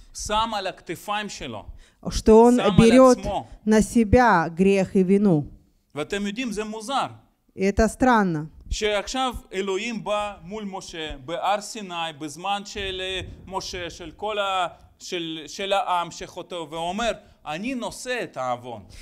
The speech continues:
Speaker 2: И, э, вы знаете, это звучит странно, что вот представьте, Бог, который приходит к Моисею в пустыне,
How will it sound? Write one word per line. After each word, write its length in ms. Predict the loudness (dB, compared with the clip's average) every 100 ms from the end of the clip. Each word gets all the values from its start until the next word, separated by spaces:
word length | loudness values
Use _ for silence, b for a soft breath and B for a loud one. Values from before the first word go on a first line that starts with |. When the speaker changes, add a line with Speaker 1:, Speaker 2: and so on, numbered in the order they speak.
| b b
Speaker 2:
И, 420 | 4 6 8 6
э, 120 | 6
вы 100 | 4
знаете, 320 | 4 2 2 0
это 140 | 0
звучит 280 | -2 -2 -2
странно, 420 | 2 4 4 2
что 200 | 0 0
вот 140 | 0
представьте, 500 | 0 -2 2 2 2
Бог, 240 | 4 4 4
который 320 | 0 0 2
приходит 440 | 2 2 2 2
к 40 | 2
Моисею 600 | 2 2 2 4 6 4 B B
в 100 | -18
пустыне, 840 | 2 4 4 6 8 8 6 2